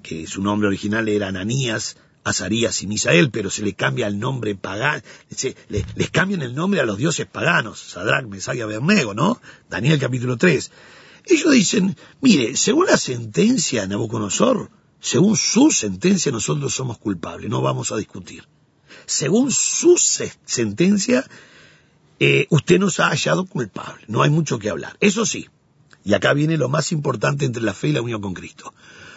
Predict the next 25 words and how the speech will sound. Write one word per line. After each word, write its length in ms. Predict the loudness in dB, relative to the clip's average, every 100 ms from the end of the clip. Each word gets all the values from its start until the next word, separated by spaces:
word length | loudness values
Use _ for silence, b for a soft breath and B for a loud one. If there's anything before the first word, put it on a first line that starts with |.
| B B
"Nuestro 520 | 6 6 6 4 2
Dios, 360 | 4 0 -2 -4
a 80 | -2
quien 180 | 0
servimos, 560 | 0 -2 -2 0 -2 -4 -2
puede 260 | 2 2
librarnos 560 | 2 0 -4 -6 -10 0
del 200 | 4 6
horno 400 | 4 0 -2 -6 _ _ -8
y 120 | -6
de 120 | -2
su 180 | -2 -2
mano, 400 | -2 -4 -4 -6 -8
oh 160 | -10
rey". 340 | -10 -12 -16 -20 _ _ b b b 0
Decirle 560 | 0 4 6 6 6
eso 420 | 2 -2 -8 -12 -18 b b
al 200 | 2 4
rey 180 | 4
más 180 | 4 2
poderoso 440 | 2 2 4 2 2
de 40 |
la 40 | -2
historia, 340 | 2 4 4
Nabucodonosor, 800 | 0 -2 2 2 2 2 0